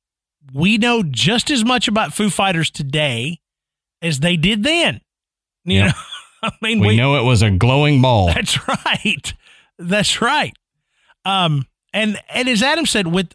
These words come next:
Speaker 1: with the sightings of these glowing light or fireball type objects still occurring today,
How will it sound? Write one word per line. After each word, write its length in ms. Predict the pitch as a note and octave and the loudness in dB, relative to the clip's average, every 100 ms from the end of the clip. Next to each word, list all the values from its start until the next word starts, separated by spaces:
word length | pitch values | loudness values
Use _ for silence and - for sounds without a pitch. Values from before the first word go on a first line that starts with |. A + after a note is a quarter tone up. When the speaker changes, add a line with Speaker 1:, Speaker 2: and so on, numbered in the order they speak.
| - | -6
Speaker 1:
with 260 | F#3 - | -6 -4
the 80 | F3+ | -4
sightings 600 | - - A#3+ D4+ F4+ D4+ | -2 0 0 0 0 0
of 120 | G#3 | 0
these 220 | F#3+ A3+ E3+ | 0 0 0
glowing 520 | C#3+ F3 G#3+ A3+ F#3+ | 0 2 2 0 0
light 260 | E3 E3+ C#3+ | 0 0 -2
or 80 | |
fireball 540 | C#3+ - F3+ G#3 F3+ E3+ | -4 -2 0 0 0 0
type 260 | - D#3 D3+ | -2 -4 -2
objects 400 | D#3+ D3 - - | -4 -4 -6 -6
still 420 | - - B3+ D#4+ | -6 -4 -2 -2
occurring 420 | D4+ B3 A3+ A3+ | -2 -2 0 0
today, 720 | F3+ D#3 C#3 C#4 A3 C3+ D3+ | 0 -4 -4 -2 0 0 -2